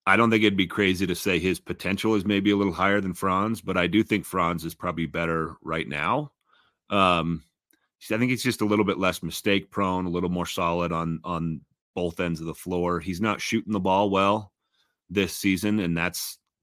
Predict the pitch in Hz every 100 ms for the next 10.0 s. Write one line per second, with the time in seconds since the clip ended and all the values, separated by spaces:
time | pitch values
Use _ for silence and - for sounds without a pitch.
0 | _ - 90 90 98 - 95 78 80 85
1 | 90 85 92 87 87 87 87 95 85 87
2 | - 110 104 - - 85 78 - 92 80
3 | - 87 80 90 87 82 80 85 _ -
4 | 90 87 82 - 87 - 85 78 85 78
5 | 78 78 76 76 76 78 - - 85 80
6 | 78 80 82 80 78 76 76 - 73 -
7 | 76 - 76 71 73 76 73 73 69 -
8 | 71 76 69 65 _ _ _ _ 87 80
9 | - 78 - 78 - 80 76 73 69